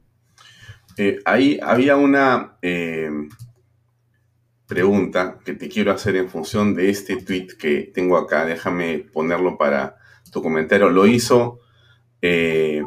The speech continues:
Patricia Juárez, ¿ya? ¿Qué cosa dice Patricia Juárez? Me, me parece interesante para escuchar tu comentario. "En este momento el mercado estaría estabilizado.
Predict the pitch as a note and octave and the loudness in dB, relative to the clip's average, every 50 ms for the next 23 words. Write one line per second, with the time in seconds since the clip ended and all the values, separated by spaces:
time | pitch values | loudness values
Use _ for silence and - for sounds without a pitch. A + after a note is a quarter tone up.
0 | - - - _ _ _ _ _ _ _ _ _ _ _ _ _ _ - F2 - | -10 -14 -20 _ _ _ _ _ _ _ _ _ _ _ _ _ _ 0 0 0
1 | - A#2+ B2 A#2+ B2+ A2 - - A#2 F#2 D#2+ D2 C#2+ - - G2 A2+ D#3+ - - | 2 0 2 2 2 2 4 4 6 6 6 4 2 0 2 2 2 2 0 -4
2 | - - B2 A2+ D3+ D3 C#3 - C3+ B2+ C3 B2+ - C3+ C3 - G2+ G2+ G2+ G2+ | -4 -4 -2 2 2 0 2 2 2 2 2 2 0 -2 -4 -4 -6 -6 -6 -6
3 | - G#2+ G2 G#2 G#2 E2 D#2 - - G2+ G#2 G2 - - F2 F2 G2 G2 G2 A2 | -4 -6 0 2 2 2 2 0 -4 -4 -4 -4 -4 -4 -6 -6 -4 -4 -6 -4
4 | G2+ - D#2+ D#2+ - G2+ F#2+ - G2+ G2 - E2 D#2+ - - C#2+ - - F#2+ - | -4 -2 -2 -2 -2 -2 0 0 0 0 0 -2 -2 -2 -4 -4 -2 -2 -4 -2
5 | - F2+ E2 D#2 D2+ D2 D2+ D2 C2+ C2+ C2+ - - _ - - - - - - | -2 -2 0 0 0 0 0 0 -2 -2 -4 -8 -12 _ -20 -20 -20 -20 -20 -20
6 | - _ _ _ _ _ _ _ _ _ _ _ - G2 A2 C3+ C3 - D3+ C3 | -20 _ _ _ _ _ _ _ _ _ _ _ 2 2 4 4 4 4 4 6
7 | A2+ G#2 G#2 A2+ A2+ A2+ B2 A2+ G2+ F#2 D#2+ D#2 - G#2+ G2+ G#2+ G#2+ G#2 - F2 | 6 6 6 6 6 4 4 2 2 2 0 0 2 4 4 4 4 2 0 0
8 | E2 F2+ G2 G2 G2 G2+ - - F2+ E2 E2 C#2 - - - G#2+ E2+ D2 C#2 - | 0 2 2 2 2 2 0 -2 -2 -2 -2 -6 -8 -2 0 2 2 2 0 -2
9 | - - | -6 -14